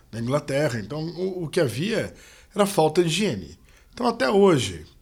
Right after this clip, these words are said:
né, tentando não ser alarmista, eu acho que se trata de tem higiene, lave as mãos, né, veja onde você está e lave as mãos, onde você toca.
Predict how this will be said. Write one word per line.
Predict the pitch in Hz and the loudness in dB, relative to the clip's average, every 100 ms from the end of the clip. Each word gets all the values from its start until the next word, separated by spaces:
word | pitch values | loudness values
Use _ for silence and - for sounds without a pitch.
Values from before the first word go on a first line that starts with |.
| _ _ - | _ _ -10
né, | 123 117 | -6 -6
tentando | 143 139 160 151 151 | -6 -4 -2 -2 2
não | 170 175 | 2 2
ser | - | 0
alarmista, | 143 101 98 147 156 - 82 78 - - - _ | 0 -4 -2 0 0 0 -4 -14 -20 -20 -20 _
eu | 165 | 0
acho | 165 165 | 0 2
que | |
se | - 233 | 0 -2
trata | - 220 226 226 208 | 0 2 2 2 -2
de | 220 240 233 - - - _ _ _ _ _ - | -2 -2 -4 -14 -20 -20 _ _ _ _ _ -8
tem | 269 269 240 | -2 2 4
higiene, | 190 190 160 165 170 165 - _ _ _ | 4 6 6 4 0 -6 -12 _ _ _
lave | 160 165 143 | 4 4 6
as | 165 165 | 4 4
mãos, | 196 180 175 - - - _ _ _ _ - | 4 4 2 -4 -6 -10 _ _ _ _ -6
né, | 143 143 139 131 127 127 | 0 2 2 2 -2 0
veja | 139 170 175 | 4 4 4
onde | 160 | 2
você | 147 - 143 | 0 0 2
está | - - 147 143 | 0 2 4 4
e | |
lave | 135 127 139 | 2 0 -2
as | 147 | -2
mãos, | 139 151 175 131 110 | 0 0 0 0 -4
onde | 127 | -4
você | 123 113 139 | -4 -4 -4
toca. | - 127 147 160 - 95 | -4 -2 0 -2 -8 -10